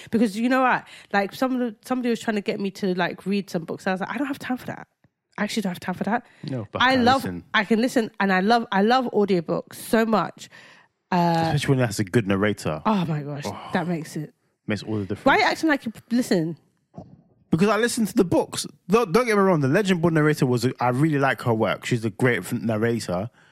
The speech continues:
Speaker 2: but the book was just dead. And do you know you listened to one other book as well that was, um, American trying to do an African accent, and it was woeful.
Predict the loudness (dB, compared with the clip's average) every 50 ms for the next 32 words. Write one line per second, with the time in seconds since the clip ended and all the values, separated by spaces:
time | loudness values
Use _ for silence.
0 | _ _ _ _ _ -20 _ _ -2 -2 0 -4 -2 -2 -4 -2 -2 -2 -2 -2
1 | -2 -2 -4 -4 -4 -6 -12 -20 _ _ _ _ _ _ _ _ _ _ _ _
2 | _ _ _ _ -20 -20 _ _ _ _ _ _ _ _ _ _ _ _ _ _
3 | -20 _ _ _ _ -18 -6 -6 -2 0 2 4 4 4 4 4 2 2 2 0
4 | 0 0 0 2 2 2 2 0 0 -2 -2 -2 -2 -2 0 0 0 2 2 0
5 | -2 -4 -6 -4 -2 0 0 0 0 0 0 0 0 0 0 0 0 -2 -2 0
6 | -2 -2 -2 -2 -2 -2 -2 -2 -4 -4 -4 -6 -8 -10 -12 _ _ _ _ _
7 | _ _ _ _ _ _ _ _ _ _ _ _ _ _ _ _ _ _ _ _
8 | _ _ _ _ _ _ _ _ _ _ _ _ _ -6 0 2 2 2 2 0
9 | 0 0 2 0 2 0 0 0 0 -2 -4 -2 -2 -2 -2 -2 -4 -4 -4 -4
10 | -4 -2 -2 -2 -2 -2 -4 -6 -2 2 2 2 2 0 -2 -6 -8 -8 -10 -10
11 | -16